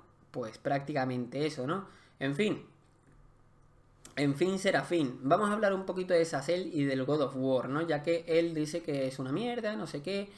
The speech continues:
que tiene un downgrade bestial. A ver, Sasel, amigo, vamos a hablar de una cosita. El juego que tú has visto, el vídeo que tú has visto, el vídeo que yo tengo aquí subidito,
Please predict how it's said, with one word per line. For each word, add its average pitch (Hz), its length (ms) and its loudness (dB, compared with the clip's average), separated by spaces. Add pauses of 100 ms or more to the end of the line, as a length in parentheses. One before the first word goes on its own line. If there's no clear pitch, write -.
(300)
que 139 340 2
tiene 147 160 2
un 143 160 6
downgrade 139 420 4
bestial. 202 600 0
A 139 120 2
ver, 135 360 2
Sasel, 131 500 -4
amigo, 131 400 -4 (340)
vamos 180 320 2
a - 20 4
hablar 185 260 2
de 156 60 0
una 147 220 2
cosita. 127 500 -6 (500)
El 156 220 6
juego 208 560 2
que 147 140 0
tú 170 120 4
has 160 200 4
visto, 170 360 0
el 135 160 2
vídeo 175 380 2
que 151 60 -2
tú 160 120 2
has 156 200 -2
visto, 143 340 0
el 135 120 0
vídeo 165 340 2
que 143 80 -2
yo 143 100 0
tengo 151 220 0
aquí 143 180 -2
subidito, 131 720 0